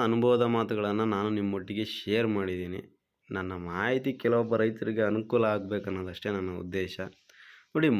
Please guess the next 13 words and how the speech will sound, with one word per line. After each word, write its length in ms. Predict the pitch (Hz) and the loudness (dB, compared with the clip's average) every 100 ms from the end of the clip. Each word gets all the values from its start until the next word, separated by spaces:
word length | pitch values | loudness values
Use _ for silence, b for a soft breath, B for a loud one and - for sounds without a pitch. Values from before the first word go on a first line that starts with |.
| 90 | 2
ಮಾಲ್ 300 | 92 117 127 110 | 2 4 2 2
ಡ್ಯಾಮೇಜ್ 400 | 107 107 104 101 98 | 2 2 0 -2 -2
ಇಲ್ಲ 180 | 95 95 95 | 0 0 0
ಅಂದ್ರೆ 400 | 90 85 87 95 107 - | -2 -6 -4 -2 -2 -2
ಖಂಡಿತವಾಗಿಯೂ 720 | 101 113 110 101 95 98 101 95 | -4 -4 -2 -2 -2 -2 -2 -2
ಯೋಚನೆ 340 | 107 107 107 98 | -2 -4 -4 -2
ಮಾಡಿ 180 | 95 104 98 | -2 -2 -2
ಮಾರಿ. 220 | 92 87 - 95 | -4 -6 -4 -2
ಮಾಲ್ 220 | 113 110 95 | 0 -2 -2
ಡ್ಯಾಮೇಜ್ 400 | 98 117 117 101 | 0 2 0 -2
ಇತ್ತು 280 | 98 - 95 87 | -4 -6 -6 -6
ಅಂದ್ರೆ 240 | 87 98 101 - b b b b b - | -6 -6 -8 -12 b b b b b -6
ಖಂಡಿತವಾಗಿ 560 | 117 127 123 117 123 | -2 0 0 2 4